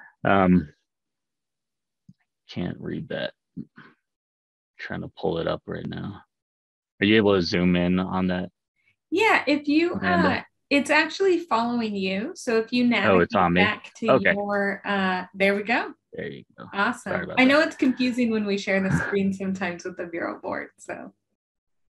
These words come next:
Speaker 1: No worries. Um, I like travel and concerts. Um, I like working from home. Um, my job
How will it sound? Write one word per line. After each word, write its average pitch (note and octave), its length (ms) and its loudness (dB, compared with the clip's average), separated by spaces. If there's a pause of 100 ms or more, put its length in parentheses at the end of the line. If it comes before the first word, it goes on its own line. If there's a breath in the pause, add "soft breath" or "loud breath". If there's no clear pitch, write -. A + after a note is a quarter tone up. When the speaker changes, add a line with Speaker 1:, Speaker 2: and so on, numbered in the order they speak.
(120)
Speaker 1:
No D3+ 100 4
worries. A2 300 4 (440)
Um, - 240 2
I G#2+ 80 2
like A2 220 6
travel A2+ 520 6
and G2+ 200 -2
concerts. A#2 680 -2 (240)
Um, F2 540 0 (120)
I F2+ 40 -10
like F2 220 -4
working F2+ 340 -2
from F2+ 180 -2
home. F#2+ 420 0 (720 soft breath)
Um, F2 480 -8
my F2+ 200 -2
job E2 360 0